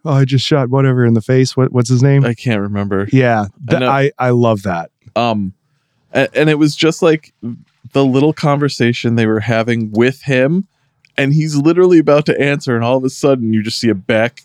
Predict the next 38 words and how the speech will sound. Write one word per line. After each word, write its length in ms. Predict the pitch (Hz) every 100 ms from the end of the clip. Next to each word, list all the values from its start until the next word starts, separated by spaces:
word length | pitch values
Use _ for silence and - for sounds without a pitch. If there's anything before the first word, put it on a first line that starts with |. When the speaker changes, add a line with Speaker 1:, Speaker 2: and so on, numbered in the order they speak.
| -
Speaker 2:
like, 240 | 120 104 - -
the 60 |
back 360 | 98 113 107 127
of 80 | 120
the 200 | 117 107 - - _ -
car 400 | 135 110 104 -
Speaker 1:
Yep. 100 | 95 -
Speaker 2:
fill 300 | - 143 135
with 160 | 120 -
blood, 300 | 113 101 87
and 120 | 95
it's 140 | 110 -
Speaker 1:
Yep. 60 | 110
Speaker 2:
like, 220 | 95 _ _ _ _ _ _ _ _ _ _ _ _ _ _ - - _
you 260 | 127 135 196
know 300 | 143 139 151
they're 180 | 139 120
in 100 | 113
L 140 | 110
A 100 | 101
traffic. 540 | - 113 117 113 82 -
You 140 | 117
know 300 | 143 107 120 117
somebody 340 | - 104 101
saw 280 | - 110 104 - _
that 120 | 110 127
Speaker 1:
Oh, 140 | 151
Speaker 2:
happen. 260 | 127 117 110
Speaker 1:
yeah. 300 | 120 110 87 - _ _ _
Speaker 2:
How 200 | - 135
the 120 | 131
hell 180 | 120 113
did 120 | 101
they 100 | 104
get 140 | 98 95
away 240 | 92 92
with 220 | 90 -
it? 140 | 60